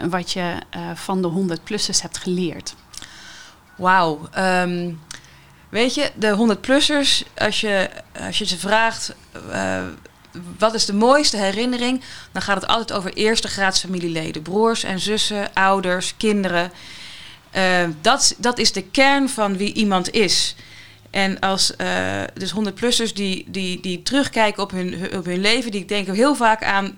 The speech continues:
Speaker 2: het, het, het verborgen van, van thuis. En dat vind ik altijd heel erg mooi. Dus ik, ja, let op de eerste graads familieleden en investeer daarin. Dat is de, wat, wat ik ervan heb geleerd.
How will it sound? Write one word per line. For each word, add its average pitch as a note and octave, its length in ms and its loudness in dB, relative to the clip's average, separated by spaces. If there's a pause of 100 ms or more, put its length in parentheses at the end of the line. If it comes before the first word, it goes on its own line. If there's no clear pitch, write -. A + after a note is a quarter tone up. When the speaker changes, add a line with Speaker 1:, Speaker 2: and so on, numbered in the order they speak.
(140)
Speaker 2:
het, G3 180 -8 (160)
het, G#3 200 -2
het F#3+ 140 -6
verborgen G#3+ 540 0
van, E3+ 340 -4
van F3 180 -10
thuis. F3 520 -2 (720)
En F#3 180 -2
dat F#3+ 140 2
vind G3+ 120 -2
ik F#3 60 0
altijd F#3 180 0
heel G3 240 4
erg E3+ 160 2
mooi. F3+ 340 4
Dus E3+ 220 2
ik, - 140 -10
ja, F#3+ 240 0 (960)
let A#3+ 260 2
op - 200 0
de D#4+ 80 0
eerste A#3 280 2
graads G#3+ 280 0
familieleden F#3 600 0
en F3 180 -4
investeer G3 520 2
daarin. D3 500 -6 (220)
Dat G3 140 0
is A3+ 80 -2
de, A3+ 100 -2
wat, G#3+ 200 2
wat G3 120 -2
ik G3 100 -4
ervan F#3 200 -4
heb F3 140 -2
geleerd. D#3+ 580 -8